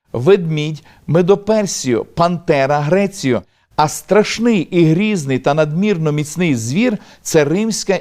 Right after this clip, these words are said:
імперія. Звір в тринадцятому розділі книги Об'явлення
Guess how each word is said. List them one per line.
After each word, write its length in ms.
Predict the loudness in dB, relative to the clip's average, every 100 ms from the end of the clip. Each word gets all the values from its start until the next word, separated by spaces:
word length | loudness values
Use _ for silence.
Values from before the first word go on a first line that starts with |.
| -4
імперія. 920 | -4 -4 0 0 2 2 2 0 -6 _ _ _ _ _ _ _ -8
Звір 560 | -2 0 2 2 2 -4 _
в 100 | -18
тринадцятому 640 | -2 0 2 -2 -4 -2 2
розділі 360 | 2 2 0 -2
книги 400 | -2 0 0 2
Об'явлення 840 | 0 -2 0 2 2 -2 -4 -4